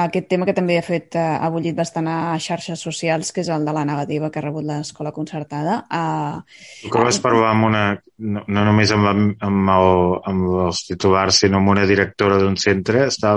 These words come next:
Speaker 2: bastant enfadada, em sembla.
Speaker 1: Sí, tot i que ella, bueno, més enllà de la, del, del col·legi en qüestió, el Col·legi Santana de Lleida, ella representava una mica tota l'escola concertada de Lleida, que en aquest cas han respost o van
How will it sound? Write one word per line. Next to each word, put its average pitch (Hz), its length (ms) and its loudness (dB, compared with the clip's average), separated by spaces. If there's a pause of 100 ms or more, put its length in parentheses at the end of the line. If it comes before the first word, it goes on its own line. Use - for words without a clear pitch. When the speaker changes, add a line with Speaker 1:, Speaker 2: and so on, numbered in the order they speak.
Speaker 2:
bastant 104 240 0
enfadada, 95 400 2
em 87 100 -4
sembla. 85 440 -6 (840)
Speaker 1:
Sí, 220 400 2
tot 202 100 0
i 247 60 2
que 208 160 2
ella, 240 380 6 (500)
bueno, 170 180 -2
més 170 140 -2
enllà 170 180 -2
de 175 120 -2
la, 175 200 -2
del, 147 460 -4
del 156 460 -4 (260)
col·legi 165 480 2
en 165 160 0
qüestió, 185 760 0
el 143 300 -4
Col·legi 143 880 -4
Santana 170 400 -2
de 147 80 2
Lleida, 170 320 4
ella 175 160 4
representava 165 640 0
una 170 100 2
mica 165 300 2 (560)
tota 185 300 4
l'escola 175 320 2
concertada 165 580 2
de 156 80 4
Lleida, 190 420 4
que 214 120 0
en 175 80 0
aquest 170 180 -4
cas 175 300 0 (320)
han 175 560 2
respost 175 720 0
o 165 180 -4
van 165 160 -2